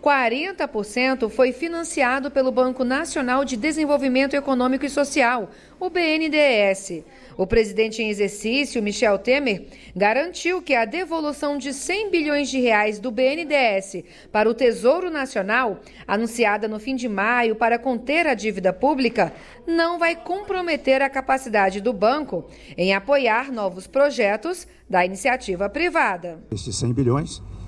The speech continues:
Speaker 2: que estão sendo, vão ser tirados pouco a pouco, né? Eles já foram negociados com o B N D E S, a,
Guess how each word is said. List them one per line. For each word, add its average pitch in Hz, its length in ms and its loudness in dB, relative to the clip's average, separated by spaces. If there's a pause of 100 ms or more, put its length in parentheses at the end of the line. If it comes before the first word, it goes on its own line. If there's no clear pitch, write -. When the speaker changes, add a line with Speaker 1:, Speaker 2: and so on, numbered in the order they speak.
(120)
Speaker 2:
que 113 80 -6
estão 147 260 -2
sendo, 135 640 2
vão 123 160 0
ser 165 260 0
tirados 107 540 -4
pouco 135 240 0
a - 40 -2
pouco, - 340 -2
né? 180 180 2 (420)
Eles 120 600 4
já 113 600 2 (300)
foram 120 300 2
negociados 135 680 0
com 107 80 -8
o - 20 -4
B 107 180 0
N 117 40 -2
D 131 120 2
E 127 80 4
S, - 280 -4 (380)
a, 98 560 2